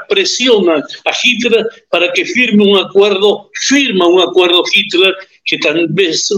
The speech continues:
tú no, no vas a recordar, no habías nacido en esa época, pero sí en los documentales, en las historias sale Chambelán regresando de Berlín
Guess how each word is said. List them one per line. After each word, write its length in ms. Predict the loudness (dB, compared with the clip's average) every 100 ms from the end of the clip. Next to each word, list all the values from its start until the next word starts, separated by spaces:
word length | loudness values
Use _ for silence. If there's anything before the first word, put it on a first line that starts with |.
| -6
tú 280 | 2 4 4 0 -12 -4
no, 220 | 0 0 2
no 320 | 0 2 2
vas 220 | 0 0
a 100 | 0
recordar, 640 | 0 0 0 2 2 2
no 80 | 0
habías 360 | 0 2 -2 -4 -14 -6
nacido 680 | 0 0 0 -2 0 0 -2 -6 -4
en 140 | 0 0
esa 200 | 0 0
época, 460 | 0 -2 -2 -2 -6 -8 -8 0
pero 240 | 2 4
sí 380 | 2 0 0 0
en 120 | 0
los 120 | 0
documentales, 1080 | 0 2 2 2 0 -2 0 0 0 0 -4 -12 -4
en 120 | 0 2
las 180 | 0
historias 540 | -4 0 0 2 0 -2
sale 360 | -2 0 -2 -4 -8
Chambelán 920 | -2 0 0 0 2 2 2 0 -2 -4 -8 -2
regresando 1120 | 0 2 0 0 -2 -2 0 0 2 2 0 -2
de 180 | 0 2
Berlín 500 | 0 2 0 0